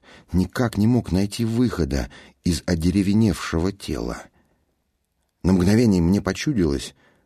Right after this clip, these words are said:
будто в ослепительно белую штукатурку стен вокруг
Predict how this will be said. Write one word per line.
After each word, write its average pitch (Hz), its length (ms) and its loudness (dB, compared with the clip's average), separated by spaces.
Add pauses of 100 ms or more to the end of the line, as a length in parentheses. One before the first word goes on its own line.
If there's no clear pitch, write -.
(120)
будто 101 360 0
в 107 60 2
ослепительно 120 640 0
белую 98 380 2
штукатурку 107 680 -2
стен 165 360 -2
вокруг 95 480 0